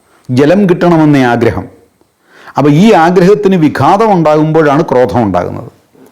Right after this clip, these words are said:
ഇത് ജീവിതത്തിൽ ഉടനീളം അങ്ങനെയാണ്, എല്ലാ ജന്തുക്കൾക്കും ഇങ്ങനെയാണ്. ആദ്യം കാമം ഉണ്ടാവുന്നു, അതിനുശേഷം ക്രോധം ഉണ്ടാകുന്നു. അപ്പോൾ ക്രോധം ഉണ്ടാവുന്നത് നിലനിൽപ്പിന് ഭീഷണി ഉണ്ടാവുമ്പോഴാണ് ക്രോധം ഉണ്ടാവുന്നത്.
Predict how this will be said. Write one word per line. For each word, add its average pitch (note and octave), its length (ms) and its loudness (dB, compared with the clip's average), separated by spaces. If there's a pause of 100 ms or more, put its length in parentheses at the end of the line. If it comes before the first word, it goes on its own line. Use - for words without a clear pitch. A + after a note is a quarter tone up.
(440)
ഇത് D3+ 200 2
ജീവിതത്തിൽ F3+ 600 2
ഉടനീളം D#3+ 520 2
അങ്ങനെയാണ്, C#3 400 0
എല്ലാ C3 380 2
ജന്തുക്കൾക്കും E3+ 640 0
ഇങ്ങനെയാണ്. A#2 520 0 (720)
ആദ്യം C#3 440 0
കാമം C#3 340 2
ഉണ്ടാവുന്നു, D3 600 0 (240)
അതിനുശേഷം B2+ 680 -2 (120)
ക്രോധം A#2+ 300 0
ഉണ്ടാകുന്നു. F#2+ 380 -2
അപ്പോൾ C3+ 200 -4
ക്രോധം D3+ 360 0
ഉണ്ടാവുന്നത് A2+ 680 0 (260)
നിലനിൽപ്പിന് F3 640 0
ഭീഷണി C#3 460 0
ഉണ്ടാവുമ്പോഴാണ് A2+ 1000 0 (320)
ക്രോധം A2 380 -2
ഉണ്ടാവുന്നത്. F#2 600 -6